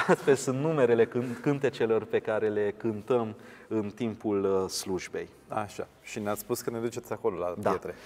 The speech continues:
Speaker 2: Haideți
Speaker 1: Este
Speaker 2: să
Speaker 1: o
Speaker 2: ne duceți.
Speaker 1: legendă,
Speaker 2: Vă rog.
Speaker 1: uh, a cultului nostru.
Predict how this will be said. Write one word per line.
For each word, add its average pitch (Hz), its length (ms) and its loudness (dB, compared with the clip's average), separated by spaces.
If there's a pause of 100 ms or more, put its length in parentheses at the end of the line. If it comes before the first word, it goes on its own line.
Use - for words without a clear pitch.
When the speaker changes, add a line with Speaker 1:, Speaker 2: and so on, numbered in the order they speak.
(120)
Speaker 2:
Haideți 117 220 4
Speaker 1:
Este 147 120 0
Speaker 2:
să 160 80 4
Speaker 1:
o 123 60 10
Speaker 2:
ne 110 80 8
duceți. 104 180 4
Speaker 1:
legendă, 127 340 6
Speaker 2:
Vă 110 280 8
rog. 104 560 6
Speaker 1:
uh, 101 60 -4 (1000)
a 104 120 4
cultului 131 520 4
nostru. 104 560 -2